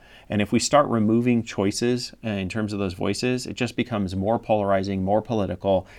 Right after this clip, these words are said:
And that's not what this process is about. This is really trying to unite the country when we go to elections, even, you know, winner or loser, trying to make sure everyone had a voice in the process.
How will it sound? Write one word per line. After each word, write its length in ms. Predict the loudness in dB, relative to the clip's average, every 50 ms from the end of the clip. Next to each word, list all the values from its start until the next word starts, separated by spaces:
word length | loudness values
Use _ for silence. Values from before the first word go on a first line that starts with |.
| -14 -6 -2
And 160 | 0 2 2
that's 220 | 0 0 0 -2
not 160 | -2 -2 -2
what 100 | -2 -4
this 140 | -4 -6 -8
process 420 | -2 0 0 0 0 -2 -8 -6 -8
is 140 | -8 -8
about. 320 | -4 -2 -2 -2 -2 -4 -6
This 180 | -6 -4 -2
is 140 | -4 -2 0
really 200 | 2 2 2 2
trying 280 | 0 -2 -6 -6 -6 -4
to 100 | -4 -4
unite 380 | -4 -2 0 2 2 2 2
the 80 | 0 -6
country 520 | -6 -6 -8 -8 -6 -4 -4 -4 -4 -4 -8 -20 -16 -6
when 120 | -4 -2 0
we 80 | 0
go 120 | 0 0 0
to 80 | 0
elections, 480 | 0 0 -2 -2 -4 -8 -8 -8 -6 0
even, 420 | 2 2 2 2 0 -2 -2 -2
you 80 | -2 0
know, 120 | 0 -2
winner 340 | -2 0 0 2 2 2 4
or 80 | 2 4
loser, 480 | 4 2 2 2 2 0 -2 -2 -4 -6 -16 -20 -14
trying 220 | -4 -2 0 0 0
to 60 | 0
make 160 | -2 -2 -4
sure 160 | -4 -6 -2 0
everyone 340 | 0 2 2 2 0 0 0
had 140 | 0 -4
a 40 | -4
voice 280 | -4 -4 -6 -6 -6 -8
in 60 | -10
the 60 | -10 -8
process. 540 | -6 -6 -6 -6 -8 -12 -12 -12 -18 -20